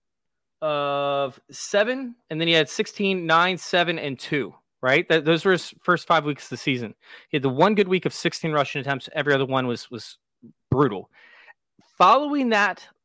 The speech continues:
matchup and then the bye week, he only had one week of nine or less rushing attempts. Uh, Justin Fields needs to be on the same diet, right? He needs to be on the, the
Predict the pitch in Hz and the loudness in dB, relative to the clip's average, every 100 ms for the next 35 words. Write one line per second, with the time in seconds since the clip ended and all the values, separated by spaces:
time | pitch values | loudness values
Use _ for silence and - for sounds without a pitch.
0 | _ - 156 156 - 156 151 151 147 - | _ -4 0 0 0 -2 0 -2 -2 0
1 | 143 151 135 127 147 _ _ _ - 196 | 2 2 0 -4 -8 _ _ _ -6 -4
2 | 254 285 202 165 190 196 175 139 127 123 | -2 -4 -6 -2 0 0 -2 -10 -12 -8
3 | 190 202 139 196 156 - _ _ _ 165 | -6 -6 -6 -6 -8 -20 _ _ _ -2
4 | 147 131 127 127 139 160 180 185 180 _ | -2 -4 -12 -4 0 0 0 -4 -8 _
5 | _ _ 151 147 131 151 160 - - 135 | _ _ -4 -2 0 0 -2 -6 -14 -6
6 | 123 151 - 156 139 107 - 139 139 - | 0 0 0 -6 -6 -10 -8 -6 -6 -8
7 | - _ _ _ _ _ _ - 78 117 | -20 _ _ _ _ _ _ -14 -12 -12
8 | 131 151 _ - 247 269 - 254 139 160 | -14 -20 _ 4 4 4 2 2 2 0
9 | 202 160 190 175 139 - - 160 131 110 | 0 0 0 0 -2 -4 -2 -2 -2 0
10 | 123 107 - - 117 143 175 277 285 247 | 0 0 -6 -4 -2 0 0 0 0 0
11 | 240 190 135 147 | 2 2 2 -2